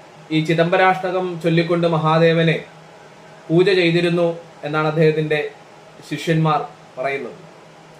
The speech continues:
അത്രയും അധികം പ്രിയങ്കരമായിരുന്നു നാരായണ ഗുരുദേവന്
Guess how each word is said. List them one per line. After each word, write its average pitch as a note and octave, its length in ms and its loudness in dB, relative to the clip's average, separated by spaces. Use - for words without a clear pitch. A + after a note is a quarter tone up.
അത്രയും F#3+ 280 0
അധികം G3+ 300 0
പ്രിയങ്കരമായിരുന്നു F3 800 0
നാരായണ D#3 440 2
ഗുരുദേവന് C#3+ 560 0